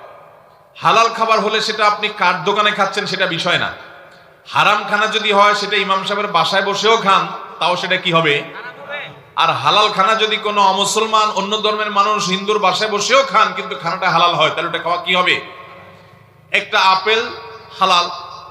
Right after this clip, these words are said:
এটা আপনাকে তিনি দিয়েছেন, আপনি খাচ্ছেন, অথবা তার দোকানে গেছেন, আপনি এক বোতল পানি ইনটেক কিনেছেন, আপনি পান করছেন, বা কোনো খাবার আপনি কিনেছেন যেটা হালাল, সেটা হিন্দুর দোকানে বসে খেলে যে হারাম হবে এমন কোনো কথা।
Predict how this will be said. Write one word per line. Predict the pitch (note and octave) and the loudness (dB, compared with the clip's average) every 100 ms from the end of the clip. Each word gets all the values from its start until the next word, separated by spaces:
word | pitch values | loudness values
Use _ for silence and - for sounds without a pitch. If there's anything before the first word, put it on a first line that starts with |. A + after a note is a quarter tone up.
| - - | -20 -6
এটা | G3 F#3+ G3 | -4 0 0
আপনাকে | F#3 G3 G3+ | 2 -2 -2
তিনি | G3+ G3 | -4 -4
দিয়েছেন, | F#3 G3 G3 | -2 -2 -2
আপনি | F#3 F#3 | -4 -6
খাচ্ছেন, | F3+ F3 - C#3+ - - - - - _ _ - - | -4 -4 -2 -8 -8 -16 -20 -20 -20 _ _ -20 -6
অথবা | D#3 F3+ | -2 0
তার | F#3+ F#3 E3+ | 2 2 0
দোকানে | F#3 F#3 F#3 | -2 0 0
গেছেন, | F3 E3+ F3 - - - - - - | 0 0 -2 -4 -14 -20 -20 -20 -8
আপনি | - D#3+ D#3+ | -2 0 2
এক | F#3 F3+ | 0 0
বোতল | E3+ F3+ E3 | -2 -2 -2
পানি | E3 F3 F3 | 0 0 0
ইনটেক | E3 E3+ E3+ | 0 -4 -2
কিনেছেন, | D#3+ D#3+ F3 | -2 -2 -2
আপনি | D#3+ D#3+ | -2 -2
পান | E3 E3 D#3 | -2 -2 -2
করছেন, | D3+ C#3+ D3 | -4 -4 -6
বা | C#3 F#3+ | -2 -2
কোনো | G3 G3 | -2 -6
খাবার | D#3+ F3+ G3 | -2 2 2
আপনি | F#3+ F#3 | 2 -2
কিনেছেন | F3+ F3 F3 E3+ | 0 0 0 -4
যেটা | E3 E3 | -4 -2
হালাল, | E3 F#3 F3 - - - - - - | 2 2 2 -2 -12 -14 -16 -18 -12
সেটা | - E3 G3+ B3+ - C3+ | -8 -2 0 0 -4 -8
হিন্দুর | D#3+ F3 | -4 -4
দোকানে | D#3+ E3+ D#3+ D#3 | -4 -4 -4 -4
বসে | D3 G3+ | -4 -6
খেলে | F#3+ E3 | -6 -6
যে | D#3+ D3+ | -2 -2
হারাম | B2 E3 D3+ | 0 -2 0
হবে | D3+ | -2
এমন | C#3 C3+ B2+ | -2 -2 -6
কোনো | C#3 D#3 | -6 -6
কথা। | D3 C3 D3+ | -6 -2 2